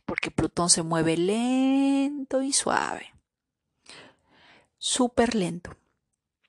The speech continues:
Hay que ver por cuánto tiempo va a durar esa conjunción.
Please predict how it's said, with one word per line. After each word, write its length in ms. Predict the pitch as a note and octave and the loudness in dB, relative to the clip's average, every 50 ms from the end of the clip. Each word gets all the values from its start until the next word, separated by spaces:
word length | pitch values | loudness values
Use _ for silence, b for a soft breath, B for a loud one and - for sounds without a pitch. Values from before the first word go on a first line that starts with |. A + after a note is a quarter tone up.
| _ _ _ _ _ _ _ - - - | _ _ _ _ _ _ _ -20 -2 0
Hay 120 | F3+ F3 | 0 0
que 120 | - F#3+ F3 | 2 4 4
ver 200 | E3+ E3+ - - | 4 4 2 0
por 240 | - E3+ E3 - - | -2 -2 -2 -2 0
cuánto 420 | - G3+ G#3+ A3+ A#3+ A#3+ - G3+ | 2 2 2 2 0 -2 -2 -4
tiempo 420 | - - G#3+ G#3+ A3+ A#3+ - D#3+ E3 | -4 -2 -2 -2 -2 0 0 0 2
va 120 | D#3+ D3+ | 2 2
a 40 | D#3+ | 2
durar 320 | E3 E3 D#3+ D#3+ D#3 D#3+ | 2 0 0 0 0 0
esa 200 | E3+ - - G3 | 0 0 0 0
conjunción. 960 | - - - - - - - F#3 F#3 E3 - - - E3+ D#3+ D#3 D#3 F#3+ - | -2 -4 -4 -4 -4 -6 -6 -6 0 4 4 4 4 4 0 -2 -2 -6 -12